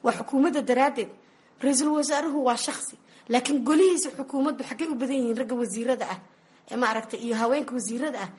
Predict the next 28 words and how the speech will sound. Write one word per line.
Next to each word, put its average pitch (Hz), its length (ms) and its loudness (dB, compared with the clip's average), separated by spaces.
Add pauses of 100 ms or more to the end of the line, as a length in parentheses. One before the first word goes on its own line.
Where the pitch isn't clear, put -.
(280)
ee 240 100 0
doorashada 254 440 4
ra-iisul 247 200 -4
wasaaraha 277 280 0
inay 285 160 -2
la 359 140 0
riixaan 302 420 0
la 226 60 -2
rabo. 190 200 -8 (380)
Waa 262 160 6
xildhibaanada 277 720 0
siyaasiyiinta 311 640 -2
bay 247 100 -6
u 233 100 -8
badan 214 240 -2
yihiin. 190 220 -4 (440)
Marka, 320 260 0
in 262 220 2
generally, 302 540 4 (320)
xildhibaanada 247 600 4
siyaasiyiinta 262 560 0
waxba 247 280 -2
yayna 302 280 -2
ka 285 140 0
leexleexanin, 254 680 -2 (380)
dhinacooday 269 520 4
uga 247 160 -2
jiraan, 269 360 0